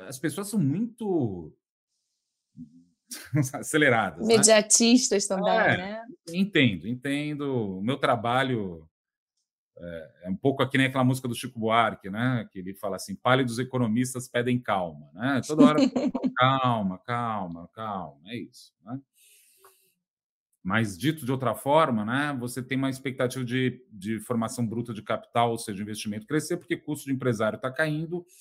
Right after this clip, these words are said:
Speaker 2: Uhum.
Speaker 1: a inflação ainda tá relativamente estável, mas positiva, né?
Speaker 2: Certo.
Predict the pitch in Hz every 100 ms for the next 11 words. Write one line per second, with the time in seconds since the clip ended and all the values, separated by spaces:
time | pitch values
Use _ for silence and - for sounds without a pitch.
0 | - 220 233 214 160 - 151 139 139 143
1 | 143 135 135 131 123 95 82 90 113 -
2 | 120 117 117 104 76 _ _ _ - -
3 | 135 151 156 151 131 - 139 131 - -
4 | 127 - 117 - - _ _ _ _ -
5 | 185 165 160